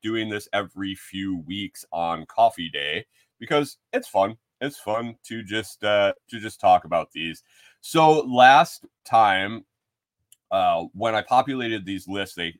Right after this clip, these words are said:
they, they spit out in alphabetical order. It, um, and then I made another list.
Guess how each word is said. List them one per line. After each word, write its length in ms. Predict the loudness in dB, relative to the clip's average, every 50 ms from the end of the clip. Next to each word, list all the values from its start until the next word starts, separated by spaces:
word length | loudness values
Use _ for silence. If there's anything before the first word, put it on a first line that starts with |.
| _
they, 140 | -10 -10 -10 _ _ _ _
they 160 | -14 -14 -14
spit 400 | -14 -14 -18 -10 -6 -4 0 2
out 240 | 4 4 4 2 0 -4
in 240 | -8 -8 -8 -6 -4 -4
alphabetical 520 | -4 -4 -4 -6 -8 -8 -8 -10 -10 -12
order. 420 | -10 -8 -8 -6 -6 -6 -8 -8 _ _ _ _ _ _ _ _
It, 320 | -4 -4 -4 -4 -6 _ 0
um, 640 | 2 4 4 4 2 2 0 -4 -6 -10 -16 -18 -20 _ _ _ _ _ _ _ _ _ _ _ _ _ _ _ -20 -14 -10
and 200 | -8 -6 -4 -2
then 140 | -2 0 0
I 120 | 0 0
made 280 | -2 -4 -6 -6 -6 -6
another 400 | -8 -6 -6 -6 -6 -6 -8 -14
list. 380 | -16 -20 -20 -20 -20 _ _